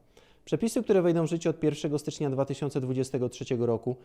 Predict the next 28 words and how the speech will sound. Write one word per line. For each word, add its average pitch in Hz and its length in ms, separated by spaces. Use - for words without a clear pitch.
przewidują 151 580
bowiem 143 260
tak 123 160
zwaną 139 300
odpowiedzialność 135 920
solidarną 131 840
członków 139 460
grupy 127 280
vat 113 320
za 151 120
zobowiązania 147 640
grupy 131 300
w 117 80
okresie 165 360
jej 147 120
funkcjonowania 127 720
oraz 147 260
po 127 120
zakończeniu. 110 580
Co 170 140
oznacza, 170 320
że 160 80
odpowiedzialność 156 560
ta 160 100
będzie 151 200
miała 151 220
charakter 143 420
solidarny? 131 640